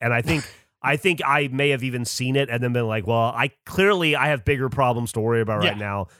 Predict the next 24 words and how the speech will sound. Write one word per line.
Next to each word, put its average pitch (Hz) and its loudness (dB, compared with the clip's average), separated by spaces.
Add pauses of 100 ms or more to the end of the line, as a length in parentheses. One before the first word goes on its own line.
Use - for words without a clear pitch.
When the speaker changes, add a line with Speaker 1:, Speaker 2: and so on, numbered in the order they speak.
(120)
Speaker 1:
than 113 -2
d-, 110 -2
identifying 117 -2
Andrew's 98 -4
bird 120 2 (220)
because 123 0
I'm 117 0
dealing 110 0
with, 440 2
Speaker 2:
<laughs> - 0
Speaker 1:
I, 415 -2
I'm 147 2
dealing 131 -2
with 120 -2
the 120 -6
Celtics 131 -4
imploding 110 -2
for 110 -6
no 113 -2
fucking 110 -6
reason 113 -6
against 104 -10
a 107 -12
geriatric, 113 -4